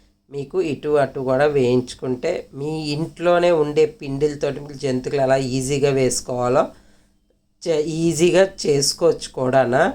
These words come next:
అంతా బో పిండి మిల్ దగ్గరికి వెళ్ళడం, లైన్లో నించోడి, మా పిల్లలు ఓగా స్నాక్స్ కదీని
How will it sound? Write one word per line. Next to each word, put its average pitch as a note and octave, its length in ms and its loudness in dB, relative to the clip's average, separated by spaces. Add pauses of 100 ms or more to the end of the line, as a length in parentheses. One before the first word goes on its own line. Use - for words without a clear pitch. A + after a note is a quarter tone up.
(440)
అంతా C#3+ 320 -2
బో D3 220 2
పిండి C#3 320 -2
మిల్ D3 220 0
దగ్గరికి C#3+ 280 -2
వెళ్ళడం, C#3 580 2
లైన్లో C#3+ 400 2
నించోడి, C#3 480 -2 (540)
మా D3 80 -8
పిల్లలు C#3+ 400 0
ఓగా C#3 680 4
స్నాక్స్ C3+ 560 -2
కదీని C#3 720 2